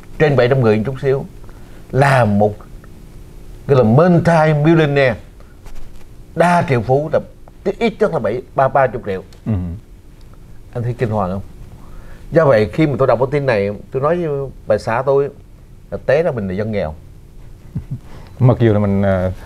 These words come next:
Speaker 2: mình có một số tiền cũng khá lớn ha.
Speaker 1: Nhưng
Speaker 2: Nhà
Speaker 1: mình té
Speaker 2: cửa.
Speaker 1: ra mình là dân nghèo.
Speaker 2: Ừ.
Speaker 1: Tại vì do vậy đó, như vậy, nhưng mà trước cái tình hình như vậy đó, thì người ta hỏi với cái câu hỏi này. Trước đây người ta đồn là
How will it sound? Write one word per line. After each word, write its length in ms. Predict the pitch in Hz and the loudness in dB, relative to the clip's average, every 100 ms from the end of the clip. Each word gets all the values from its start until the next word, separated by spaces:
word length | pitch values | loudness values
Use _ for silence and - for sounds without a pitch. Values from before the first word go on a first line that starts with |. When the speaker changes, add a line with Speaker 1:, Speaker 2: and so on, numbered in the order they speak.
| - | -4
Speaker 2:
mình 80 | 113 | 0
có 120 | - | 2
một 160 | 101 95 | 2 2
số 100 | 107 | 0
tiền 220 | 95 107 | 2 0
cũng 120 | 90 87 | 0 -4
khá 240 | - 95 | -2 -2
lớn 200 | 90 92 | -2 -2
ha. 180 | 92 90 | -2 -2
Speaker 1:
Nhưng 260 | 131 143 151 | -4 -4 0
Speaker 2:
Nhà 120 | 104 | 0
Speaker 1:
mình 100 | 101 | 2
té 180 | 123 180 | 2 2
Speaker 2:
cửa. 60 | 175 | 4
Speaker 1:
ra 140 | 147 | 2
mình 180 | 131 117 | 0 0
là 80 | 107 | 0
dân 280 | 101 135 | 2 0
nghèo. 200 | 139 107 87 - - - | 2 -2 -4 -14 -20 -8
Speaker 2:
Ừ. 60 | 110 85 92 98 | -6 -4 -6 -4
Speaker 1:
Tại 120 | 120 | -2
vì 180 | 120 98 - - - - - - - | -2 -6 -14 -20 -20 -20 -20 -16 -2
do 220 | 175 175 | 2 2
vậy 280 | 139 113 117 | 2 2 0
đó, 80 | 147 - - | -4 -6 -6
như 140 | 156 | 0
vậy, 220 | 139 117 131 | 2 2 0
nhưng 100 | 156 | -6
mà 60 | 127 - | -6 0
trước 140 | 240 | 0
cái 100 | 240 | 2
tình 80 | 156 | 0
hình 160 | 123 113 | -2 -2
như 120 | 127 | -2
vậy 200 | 110 101 | -2 -4
đó, 140 | 117 135 - - - - - - - | -8 -12 -18 -20 -20 -20 -20 -20 -14
thì 80 | - | -8
người 80 | 113 | -2
ta 80 | 123 | -2
hỏi 240 | 95 117 | 0 -2
với 240 | 131 143 135 | -2 -6 -8
cái 80 | 127 | -4
câu 120 | 123 | -2
hỏi 180 | 104 113 | 0 -2
này. 100 | 92 - - - - - - - - - - - - - - - - | -6 -12 -20 -20 -20 -20 -20 -20 -20 -20 -20 -20 -20 -20 -20 -20 -4
Trước 100 | - | -2
đây 80 | 196 | 2
người 120 | 180 | 2
ta 80 | 135 | 4
đồn 300 | 131 110 101 | 4 4 2
là 80 | 98 | -4